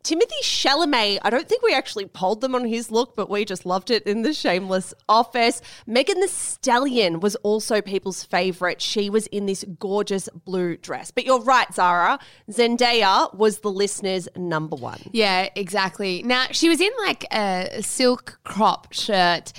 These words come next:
Speaker 2: and a sequin skirt, which does sound like a relatively innocuous look. If I was
Speaker 1: Mm.
Speaker 2: told ahead of time that that's what she was wearing, I would have thought, "Mm, underwhelmed."
Speaker 1: I would have gone, "Oh."
Speaker 2: Yeah, I was
Speaker 1: <laughs>
Speaker 2: not underwhelmed at all. So the look was custom made by Valentino Haute Couture for Zendaya.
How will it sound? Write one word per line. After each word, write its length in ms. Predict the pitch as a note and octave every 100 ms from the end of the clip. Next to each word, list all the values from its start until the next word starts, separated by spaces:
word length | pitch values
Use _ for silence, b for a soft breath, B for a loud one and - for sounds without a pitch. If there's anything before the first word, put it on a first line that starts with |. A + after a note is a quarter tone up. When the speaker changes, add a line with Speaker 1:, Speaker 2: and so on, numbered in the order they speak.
| B B B -
Speaker 2:
and 160 | A3+
a 100 | A3+
sequin 420 | G#3 - F#3 F#3+ F#3+
skirt, 320 | - F#3 E3+
which 260 | F3 -
does 220 | - D4+ D#5
sound 300 | - B3 D4
like 160 | C4
a 80 | B3+
relatively 640 | G#3+ G3 G3+ G3+ G#3 G3 F#3
innocuous 600 | F#3 F3+ - F#3 E3+ -
look. 320 | D#4+ G3 -
If 120 | G3+
I 140 | G3 F#3
was 200 | F#3+ F3
Speaker 1:
Mm. 40 |
Speaker 2:
told 260 | F3+ G3+ G3
ahead 200 | F3+ F3+
of 80 | E3+
time 280 | - F#3 F3
that 120 | -
that's 200 | F3 -
what 100 | -
she 140 | -
was 160 | F3+ E3+
wearing, 360 | F3+ F3+ E3
I 40 | E3
would 140 | E3+
have 80 | E3
thought, 260 | - E3+ -
"Mm, 240 | F3+ E3+ -
underwhelmed." 720 | F3 D#3+ D#3 A#3 F#3+ D#3+ F3
Speaker 1:
I 80 | A#3+
would 80 |
have 200 | G3 F#3
gone, 40 | C#4
"Oh." 320 | A#3+ E3+ F#3+ -
Speaker 2:
Yeah, 260 | C#4 F4 C#4+
I 160 | C#4 C4
was 180 | F4+ F#4+
Speaker 1:
<laughs> 0 |
Speaker 2:
not 280 | C4+ C#4+
underwhelmed 640 | - G#3 G#3+ G#3 F3+ F3+ F#3
at 120 | - -
all. 320 | G#3+ C4+ A#3
So 160 | G3 A#3+
the 80 | A#3
look 260 | A3+ A#3
was 140 | C4 B3
custom 500 | - G3+ - G#3+ G3+
made 320 | F#3 F3+ E3+
by 320 | F#3 E3+ F3
Valentino 640 | F3 F3+ F3 F3 F3+ E3+ E3+
Haute 220 | E3 E3+
Couture 340 | - - F#3+ E3+
for 360 | - G3+ G3
Zendaya. 640 | F#3 F#3 F3 E3 E3 E3